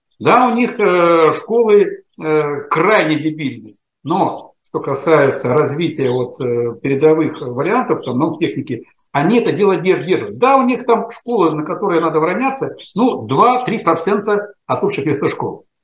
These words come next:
Но эти школы там идеально сделаны. И там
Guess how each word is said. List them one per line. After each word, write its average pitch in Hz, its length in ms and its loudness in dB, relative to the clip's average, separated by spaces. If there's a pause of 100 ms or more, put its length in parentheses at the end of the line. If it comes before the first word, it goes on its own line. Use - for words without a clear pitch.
(120)
Но 151 340 0
эти - 240 -4
школы 123 400 -8
там - 260 -12
идеально 110 640 -8
сделаны. 151 440 -6 (240)
И 120 100 -4
там 196 440 0